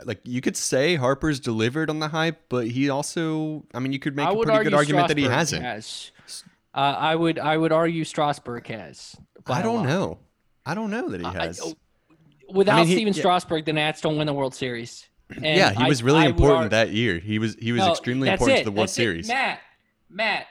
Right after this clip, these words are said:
Speaker 2: he won a World frickin' Series, man. Like, I get it. It probably wasn't to the ex-, he met the expectations,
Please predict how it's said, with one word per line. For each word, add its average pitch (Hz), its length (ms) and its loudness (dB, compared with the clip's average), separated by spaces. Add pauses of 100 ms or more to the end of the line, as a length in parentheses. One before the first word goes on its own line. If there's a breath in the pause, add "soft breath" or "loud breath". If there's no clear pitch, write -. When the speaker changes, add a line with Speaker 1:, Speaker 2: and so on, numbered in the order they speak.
(960)
Speaker 2:
he 196 160 -10
won 240 380 -2
a 196 120 -2
World 220 640 0
frickin' 226 400 -6
Series, 208 760 -6
man. 202 560 -4 (340 soft breath)
Like, 208 300 -2
I 233 100 2
get 247 240 2
it. 247 180 -2
It 208 160 0
probably 233 300 2
wasn't 208 380 0
to 190 80 -10
the 170 180 0
ex-, 165 260 -4
he 185 120 -2
met 170 280 2
the 165 140 -2
expectations, 160 920 -4